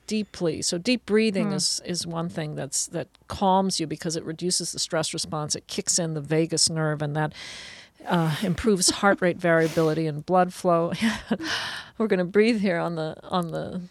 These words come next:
Speaker 1: radio, and, and <laughs>
Speaker 2: Yeah.
Speaker 1: so, um, so, and you can actually see your heart rate variability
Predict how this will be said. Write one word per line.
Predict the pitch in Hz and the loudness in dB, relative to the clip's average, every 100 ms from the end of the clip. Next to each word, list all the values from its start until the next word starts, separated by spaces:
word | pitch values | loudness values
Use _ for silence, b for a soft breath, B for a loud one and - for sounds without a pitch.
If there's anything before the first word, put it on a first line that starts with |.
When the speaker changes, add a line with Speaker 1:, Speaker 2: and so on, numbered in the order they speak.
| - | -10
Speaker 1:
radio, | 180 196 214 190 165 | 0 4 6 6 4
and, | - 196 196 - | 4 2 2 -2
and | 226 220 208 180 - | 0 0 0 -6 0
<laughs> | 294 262 - 359 - | 4 6 4 -2 -2
Speaker 2:
Yeah. | - - - B B B B | -4 -4 -4 B B B B
Speaker 1:
so, | - - 262 247 240 - | -4 6 8 8 6 4
um, | 208 233 220 214 185 - - - | 6 6 6 2 -4 -14 -20 -8
so, | 214 - - 240 | -2 2 6 8
and | 233 247 | 8 6
you | 262 | 4
can | - | 4
actually | 277 311 - 277 254 | 4 4 2 2 4
see | - - 277 285 | 4 4 4 2
your | 247 202 | 2 2
heart | 220 214 208 | 0 0 -2
rate | 196 | -2
variability | 202 185 185 180 220 226 202 180 | 0 0 0 2 4 4 4 -2